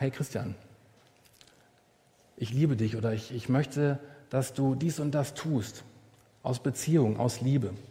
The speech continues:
Und gerade aus Liebe heraus, und das ist mir so begegnet, als ich, äh, damals hier in der Jugend auf der anderen Seite ein hübsches Mädel kennengelernt hatte mit gut sechzehn, da ist mir das zum ersten Mal so bewusst geworden,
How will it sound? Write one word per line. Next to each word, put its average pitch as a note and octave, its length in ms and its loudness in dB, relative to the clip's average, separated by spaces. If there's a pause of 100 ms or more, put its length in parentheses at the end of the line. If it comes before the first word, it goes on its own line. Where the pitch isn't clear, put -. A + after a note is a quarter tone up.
(1400)
Und B2+ 100 4
gerade D3 300 8
aus C#3 160 6
Liebe F3 240 8
heraus, E3+ 320 8
und D3+ 80 6
das D3 100 6
ist E3+ 140 2
mir F3 100 8
so D#3+ 160 6
begegnet, D#3+ 540 6
als D3 260 6
ich, D3 240 4
äh, C3+ 180 4
damals D#3 420 4
hier D3 100 4
in C#3 60 6
der B2+ 100 6
Jugend D#3+ 380 4
auf C3+ 140 2
der C3+ 180 2
anderen D3 280 2
Seite C#3 460 4 (200)
ein B2 120 4
hübsches C#3+ 340 2
Mädel C3+ 260 6
kennengelernt G2 600 -2
hatte A2 180 -2
mit A2+ 200 0
gut B2+ 140 0
sechzehn, D#3+ 460 0 (800)
da C#3 140 4
ist D#3+ 80 2
mir E3+ 80 6
das D#3+ 160 4
zum D3 160 2
ersten D3+ 240 4
Mal D3 100 4
so C#3 100 4
bewusst C3+ 340 2
geworden, G2+ 420 -4